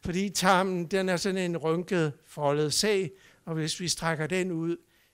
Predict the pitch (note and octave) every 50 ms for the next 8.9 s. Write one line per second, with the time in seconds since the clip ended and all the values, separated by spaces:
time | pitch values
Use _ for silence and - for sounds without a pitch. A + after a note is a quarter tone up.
0 | _ _ F#3 D#3 D3+ D3+ C#3+ - - D#3+ D#3+ E3+ D#3 - - - - - _ _
1 | _ D#3 D#3 D3+ D3 F3 D#3+ C#3 D3+ D3+ C#3+ - E3 D3+ C#3 - - D3 - -
2 | F3 E3+ E3+ E3 D#3 D3 C#3+ C3+ A2+ - _ _ _ _ _ _ _ _ - A3+
3 | E3+ D3 C#3+ C#3+ C#3 C#3 - - - - D#3 C3+ C#3+ C#3 C3+ B2 B2+ C#3 C3+ C3
4 | C3 - _ _ _ _ _ _ _ _ _ _ _ D3 C#3 C3 C3 B2+ C3+ B2+
5 | C3 C3 C#3 - _ _ _ _ _ _ _ _ _ _ _ _ _ _ _ _
6 | _ _ _ _ _ _ - - _ _ _ _ _ _ _ _ _ _ _ _
7 | _ _ _ - G#3 G#3+ A3+ B3 B3 B3 A3 G#3 G#3 G#3 A3+ A#3+ A3 G#3 G3 G3+
8 | G3+ G3 G#3+ G#3 G3 F3 D3+ C#3 F3+ G3+ A3+ A3+ G3+ F3+ E3 D#3 E3+